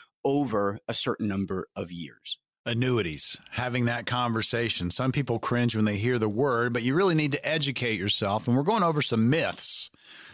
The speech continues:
Speaker 2: about annuities. That first one, that all annuities are the same. No, they're not. Educate yourself.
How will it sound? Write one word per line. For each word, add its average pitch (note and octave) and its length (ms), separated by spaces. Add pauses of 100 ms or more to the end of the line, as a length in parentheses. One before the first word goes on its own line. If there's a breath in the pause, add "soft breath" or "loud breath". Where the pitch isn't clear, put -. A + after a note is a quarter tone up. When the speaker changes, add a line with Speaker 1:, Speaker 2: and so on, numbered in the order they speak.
Speaker 2:
about G#2+ 320
annuities. G2 360
That B2 160
first D3 340
one, G#2+ 140
that G#2 80
all A#2+ 200
annuities A2 400
are G2 40
the F#2 60
same. G#2+ 440
No, F#2+ 420 (220)
they're F2+ 240
not. F2+ 400 (400 loud breath)
Educate C3 480
yourself. B2+ 560